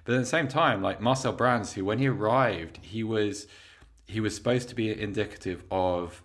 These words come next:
a culture, an idea. Like, Brands built a reputation in the identification and development of younger players.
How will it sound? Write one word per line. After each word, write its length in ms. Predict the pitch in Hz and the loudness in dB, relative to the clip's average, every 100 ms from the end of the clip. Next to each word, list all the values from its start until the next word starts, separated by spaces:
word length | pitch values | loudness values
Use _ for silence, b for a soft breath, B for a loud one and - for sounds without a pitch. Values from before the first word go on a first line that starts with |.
| - | -12
a 60 | |
culture, 400 | - 190 - - - - - | -2 -2 -2 -10 -10 -12 -4
an 60 | |
idea. 520 | 95 92 170 131 85 | -2 0 0 2 2
Like, 340 | 78 80 - - | 0 -2 -4 -2
Brands 280 | 117 110 - | 2 2 0
built 260 | 110 95 | -4 -2
a 20 | |
reputation 760 | 95 - - 110 104 - 92 85 | -2 -6 -6 -4 -4 -6 -8 -10
in 360 | - 98 92 87 B B B | -6 -4 -4 -6 B B B
the 80 | - | -2
identification 760 | 95 104 92 - - 98 - 90 | 0 0 -2 -6 -2 -2 -2 -8
and 80 | |
development 460 | 82 82 90 85 85 | -8 -4 -2 -4 -6
of 80 | 82 | -4
younger 400 | 95 113 107 95 | 0 0 0 -4
players. 480 | - 78 76 69 | -6 -6 -6 -10